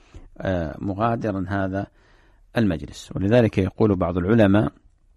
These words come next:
"وقد نبهت الآية عن التحذير من مجالسة العصاة". يقول إبراهيم النخعي: "إن الرجل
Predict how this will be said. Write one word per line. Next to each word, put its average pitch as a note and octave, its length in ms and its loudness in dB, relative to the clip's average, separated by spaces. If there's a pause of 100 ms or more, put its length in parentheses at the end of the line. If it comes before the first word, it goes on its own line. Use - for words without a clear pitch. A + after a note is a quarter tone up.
(760)
"وقد G#2+ 240 0
نبهت C3 500 2
الآية A#2+ 320 2
عن G2 200 0
التحذير A#2 560 -2
من G2+ 140 2
مجالسة G2+ 580 0
العصاة". F#2 500 0 (520)
يقول G2+ 540 0
إبراهيم F#2+ 520 0
النخعي: E2+ 560 -2
"إن F2+ 120 -2
الرجل F#2 480 -2